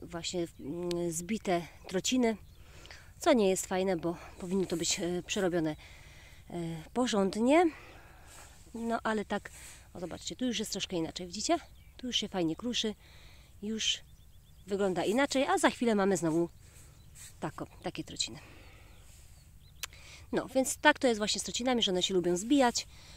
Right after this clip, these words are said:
lubią się przesu-, przesuszać. No, ale jakby nie patrzeć, ta pryzma już fajnie sobie wygląda. A jeżeli chodzi o tą strawę i siana, to jeszcze trochę tutaj sobie musi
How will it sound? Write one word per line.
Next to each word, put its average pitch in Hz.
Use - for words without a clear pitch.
lubią 196
się 180
przesu-, -
przesuszać. -
No, 427
ale 349
jakby 233
nie 208
patrzeć, 220
ta 196
pryzma 202
już 180
fajnie 190
sobie 165
wygląda. 151
A 320
jeżeli 196
chodzi 170
o 165
tą 160
strawę 170
i 135
siana, 262
to 320
jeszcze 202
trochę 170
tutaj 160
sobie 156
musi 151